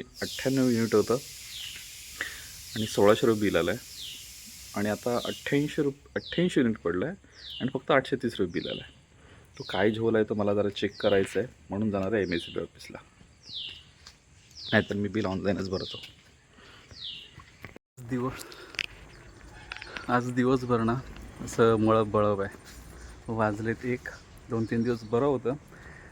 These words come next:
काल रात्री धुकं पण पडलेलं बऱ्यापैकी, सकाळी पण धुकं होतं, पण आज ऊनच नाही आहे. पण एक आहे आता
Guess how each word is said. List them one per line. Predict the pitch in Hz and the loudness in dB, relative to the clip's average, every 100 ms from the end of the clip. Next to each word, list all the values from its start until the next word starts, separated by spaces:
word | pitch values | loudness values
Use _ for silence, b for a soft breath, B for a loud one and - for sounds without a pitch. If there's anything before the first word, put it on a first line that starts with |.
| B - | B -4
काल | 135 | 0
रात्री | 139 131 156 | 2 0 2
धुकं | 147 127 147 | 0 2 4
पण | 160 156 | 4 6
पडलेलं | 127 113 113 | 4 4 2
बऱ्यापैकी, | 110 113 110 117 | 4 2 2 -2
सकाळी | 117 107 117 | -4 -4 -2
पण | 120 123 | -2 -2
धुकं | 110 110 | -2 -4
होतं, | 110 - | -6 -6
पण | 101 104 | -8 -6
आज | 107 - - - - - - - - | -6 -6 -12 -16 -18 -18 -16 -16 -6
ऊनच | 120 123 113 | 2 4 4
नाही | 104 101 | 0 0
आहे. | 104 - - - - - - - - - - - - - - - - - B B B B B - - - - - - | -2 -8 -16 -18 -16 -16 -14 -12 -12 -12 -12 -12 -12 -12 -12 -14 -12 -8 B B B B B -16 -16 -16 -16 -14 -2
पण | 113 | 2
एक | 117 131 | 4 6
आहे | 131 120 | 6 4
आता | 117 | 4